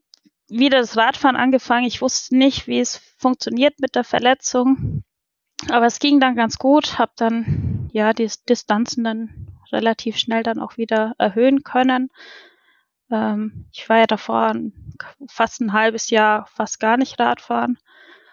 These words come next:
Und, ähm, so ab April dachte ich mir, ja, sch-, schaut eigentlich ganz gut aus. Also mir fehlt zwar die ganze Grundlage, aber ich kann ja mal jetzt mal schauen, wa-, was es so gibt. Ähm,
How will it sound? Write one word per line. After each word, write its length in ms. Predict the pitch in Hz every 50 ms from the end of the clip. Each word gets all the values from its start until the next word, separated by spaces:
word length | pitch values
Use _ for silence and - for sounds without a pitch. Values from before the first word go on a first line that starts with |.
| _ _ _ _ _ -
Und, 600 | 226 220 214 208 214 220 214 220 214 - - - -
ähm, 420 | 220 214 214 214 214 220 208 - - - - - -
so 360 | - - - - 220 220 214 -
ab 380 | - 226 - _ - - - -
April 420 | - 214 - - 220 226 240 254
dachte 300 | 240 247 226 208 - -
ich 120 | 214 - -
mir, 200 | 233 226 214 202
ja, 220 | 202 226 240 254 247
sch-, 300 | - - - - - -
schaut 340 | - - - 226 240 -
eigentlich 320 | - - 220 220 208 - -
ganz 220 | - 214 208 - -
gut 240 | - 269 277 -
aus. 400 | - 233 240 240 247 247 - -
Also 200 | 220 208 - -
mir 120 | 220 226 214
fehlt 260 | - - 226 240 - _ -
zwar 240 | - - 240 240
die 100 | 233 233
ganze 300 | - 226 233 233 - 233
Grundlage, 800 | - 233 233 240 240 - 240 220 226 233 233 - 233 220 220 -
aber 360 | - 214 208 208 208 214 214 - - - - - - - - _ _ _ -
ich 100 | - -
kann 200 | - - 247 269
ja 120 | 262 240
mal 100 | 240 233
jetzt 160 | 226 - -
mal 120 | 220 214 208
schauen, 400 | - - 226 226 247 240 233 214
wa-, 180 | 208 220 -
was 180 | - 233 240 -
es 120 | 247 -
so 100 | - 240
gibt. 360 | 233 - 302 339 _ - - - - - - - - - - - - - _ _ -
Ähm, 720 | 226 226 226 226 226 226 226 233 214 214 - - - 120